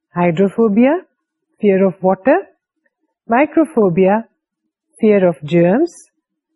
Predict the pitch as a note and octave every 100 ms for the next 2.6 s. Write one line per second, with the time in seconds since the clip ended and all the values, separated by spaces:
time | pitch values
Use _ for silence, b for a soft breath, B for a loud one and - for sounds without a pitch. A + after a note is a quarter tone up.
0 | _ G3 A3+ - D4 C#4 B3 G#3+ B3+ D4+
1 | - _ _ _ _ _ - G3+ F#3 E3
2 | - F3 - B3 D4